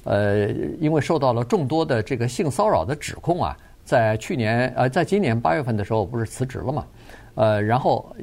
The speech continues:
又受到了，现在又真是正式的被受到了这个刑事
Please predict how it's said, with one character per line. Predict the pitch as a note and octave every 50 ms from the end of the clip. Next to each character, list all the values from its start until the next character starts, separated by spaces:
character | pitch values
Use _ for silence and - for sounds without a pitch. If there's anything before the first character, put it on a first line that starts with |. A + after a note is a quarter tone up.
| - - -
又 | E3+ D3+ B2 G#2 G#2
受 | G2+ - D3+ B2+
到 | A#2 A2+ G#2+
了， | F#2+ F#2 F#2 F#2+
现 | - - C#3+ A2+
在 | A#2+ A#2
又 | G#2+ G#2+ A2 G#2+
真 | - - C3+ C3+
是 | C3+ C3+ - - - - - -
正 | - G#3+ D3 A2
式 | - - A#2+
的 | G2+ G2 G2 F#2+ - -
被 | - - A#2+ G2+ F#2+ G2 G2
受 | - - C3+
到 | A2+ A2 G2+
了 | F#2 F#2
这 | G#2 A2
个 | G2 G2+
刑 | - - G2+ B2+
事 | C#3 - D#3+ B2+ G#2+ G#2 F#2+ F2+ F#2+ G#2